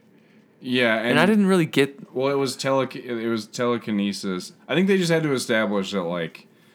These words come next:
Speaker 1: it was, they were speak-, he was speaking their language through telekinetic, like, they were using mind tricks.
Speaker 2: They both thought they were speaking their own language, but they
Speaker 1: It's
Speaker 2: could
Speaker 1: basically
Speaker 2: understand each
Speaker 1: Google
Speaker 2: other.
Speaker 1: Translate in their
Speaker 2: <laughs>
Speaker 1: ears, but telekinetically.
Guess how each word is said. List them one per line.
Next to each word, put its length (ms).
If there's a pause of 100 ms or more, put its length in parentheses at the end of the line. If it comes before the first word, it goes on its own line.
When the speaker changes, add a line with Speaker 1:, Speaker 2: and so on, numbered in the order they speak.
(720)
Speaker 1:
it 160
was, 720 (640)
they 160
were 120
speak-, 460
he 180
was 140
speaking 440
their 140
language 500
through 280
telekinetic, 840 (180)
like, 200
they 100
were 180
using 380
mind 580 (160)
tricks. 460
Speaker 2:
They 120
both 320
thought 180
they 60
were 120
speaking 400
their 80
own 160
language, 340
but 60
they 80
Speaker 1:
It's 60
Speaker 2:
could 80
Speaker 1:
basically 420
Speaker 2:
understand 260
each 60
Speaker 1:
Google 140
Speaker 2:
other. 100
Speaker 1:
Translate 580
in 80
their 280
Speaker 2:
<laughs> 60
Speaker 1:
ears, 300
but 240 (380)
telekinetically. 840